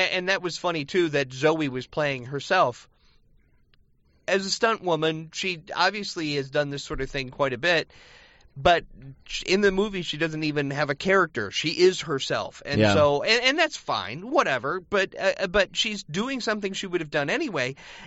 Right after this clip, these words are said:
Speaker 1: And then, if you're in this situation and some psycho in another car comes up and tries to run you off the road, your first instinct, most people's first instinct, is not to continue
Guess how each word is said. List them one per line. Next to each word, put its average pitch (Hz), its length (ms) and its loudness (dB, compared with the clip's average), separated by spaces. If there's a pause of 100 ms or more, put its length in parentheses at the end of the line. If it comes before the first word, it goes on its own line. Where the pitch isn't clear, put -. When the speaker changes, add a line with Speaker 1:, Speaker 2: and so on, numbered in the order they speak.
Speaker 1:
And 214 380 2
then, 277 420 2 (1120)
if 233 240 0
you're 277 180 0
in 240 220 0
this 233 180 -4
situation 208 600 -2
and 156 180 -4
some 175 240 -2
psycho 240 1040 0 (120)
in 170 160 -6
another 165 420 0
car 190 440 2
comes 202 360 -4
up 170 220 -2
and 143 160 -6
tries 196 320 -2
to 160 100 -6
run 139 320 0
you 233 160 -4
off 202 200 0
the 190 100 -4
road, 143 400 0 (480)
your 214 420 2
first 226 400 0
instinct, 175 540 -6 (260)
most 156 720 0
people's 143 460 -2
first 156 440 0
instinct, 135 640 -4
is 131 240 -4
not 135 400 0 (220)
to 165 100 -4
continue 107 840 -8